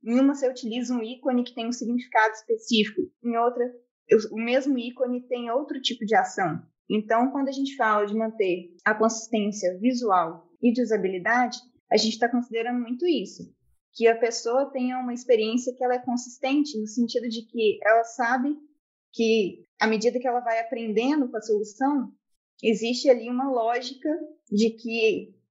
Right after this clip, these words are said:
se ela opta por alguma ação, aquela ação repercute em determinado efeito. E ela não precisa ficar o tempo todo aprendendo, aprendendo, aprendendo de novo como utilizar,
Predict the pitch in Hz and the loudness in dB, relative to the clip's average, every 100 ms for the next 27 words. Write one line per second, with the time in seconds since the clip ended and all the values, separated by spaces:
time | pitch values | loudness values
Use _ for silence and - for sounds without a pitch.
0 | _ - 226 226 220 185 - _ _ - | _ 2 4 4 0 -4 -18 _ _ 4
1 | 226 226 226 220 233 214 208 254 240 220 | 4 4 -6 -4 -2 -2 0 0 0 -2
2 | 277 294 269 202 - _ _ - 196 233 | -2 0 -2 -4 -14 _ _ -4 2 2
3 | 226 226 233 233 - 226 247 254 247 240 | 2 -2 0 0 -2 -2 0 2 2 0
4 | 220 247 240 269 269 - _ _ 220 226 | 0 -2 0 -4 -4 -10 _ _ -2 0
5 | 220 208 196 214 226 226 226 240 247 220 | -2 -4 -4 -2 0 0 2 2 0 2
6 | 202 190 180 - 180 233 240 247 247 247 | 2 0 -12 -10 0 2 2 -2 0 -2
7 | 247 240 233 285 320 330 - - 247 254 | 0 0 0 0 -2 -2 -4 0 2 2
8 | 254 254 247 226 233 262 254 240 220 220 | -2 -4 0 0 0 -2 -4 -4 -4 -2
9 | 240 240 - 220 214 226 233 220 214 214 | 0 -2 -4 -10 -2 0 0 -2 -4 -2
10 | 226 - 240 240 247 254 240 208 208 | -2 -2 0 0 0 -4 0 0 0